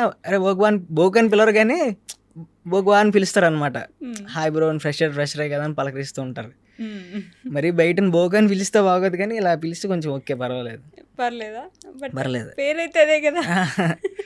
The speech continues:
Speaker 1: పేరు అదే కానీ నా పేరు అది కాదు కదా.
Speaker 2: మ్మ్.
Speaker 1: ఆ.
Speaker 2: మీ పేరు ఎంతమందికి తెలుసు చెప్పండి మీ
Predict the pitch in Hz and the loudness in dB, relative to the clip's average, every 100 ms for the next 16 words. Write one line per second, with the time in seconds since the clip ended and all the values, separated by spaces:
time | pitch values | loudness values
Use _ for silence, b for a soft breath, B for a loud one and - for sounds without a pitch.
0 | B - 156 196 202 208 214 185 190 202 | B -2 2 4 4 4 4 2 4 4
1 | 185 170 165 151 127 - - 254 247 226 | 4 2 2 2 -2 -8 -6 -2 -2 -2
2 | 247 254 285 330 370 311 294 330 311 302 | -2 0 0 0 4 4 2 2 2 2
3 | 262 247 - 233 233 233 226 214 | 0 -2 -2 -4 -2 -6 -6 -8